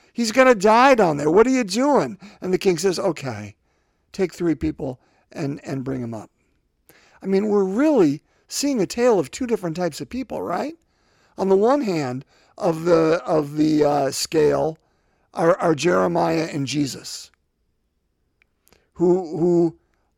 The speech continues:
are not going to mix their words, who are going to speak the truth. And on the other hand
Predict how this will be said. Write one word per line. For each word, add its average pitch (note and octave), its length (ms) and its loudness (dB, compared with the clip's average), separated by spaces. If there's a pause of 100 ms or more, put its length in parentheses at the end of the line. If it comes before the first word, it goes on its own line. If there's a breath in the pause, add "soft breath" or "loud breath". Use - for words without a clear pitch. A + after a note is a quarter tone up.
(460)
are E3+ 160 2
not D#3+ 640 0 (280)
going D#3 300 0
to D#3 120 -4
mix D3+ 300 -6
their D#3 160 -2
words, C#3+ 680 -4 (760)
who E3+ 100 0
are E3 80 2
going E3 260 2
to D#3+ 120 -10
speak - 600 -8 (100)
the E3 160 -8
truth. - 640 -8 (1200)
And E3 140 -4
on D#3 100 -2
the D3+ 140 0
other F3 200 0
hand D#3 420 -2